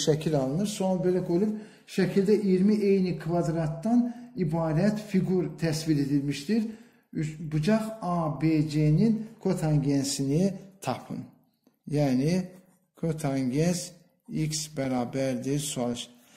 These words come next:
E, səkkizinci sinifdə çox qısa məlumat verir, amma trigonometriya bilirsiniz ki, onuncu sinifdə keçirilir.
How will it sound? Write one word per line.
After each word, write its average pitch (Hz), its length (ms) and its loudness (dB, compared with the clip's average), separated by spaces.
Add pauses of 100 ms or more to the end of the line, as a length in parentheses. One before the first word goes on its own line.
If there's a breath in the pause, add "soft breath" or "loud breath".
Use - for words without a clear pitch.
(280 soft breath)
E, 147 80 0
səkkizinci 254 720 4
sinifdə 202 480 4
çox - 240 4
qısa 196 240 2
məlumat 170 520 2
verir, 220 260 6
amma 156 180 0
trigonometriya 165 600 0
bilirsiniz 156 200 -4
ki, 165 60 -4
onuncu 170 380 0
sinifdə 135 280 -2
keçirilir. 156 520 0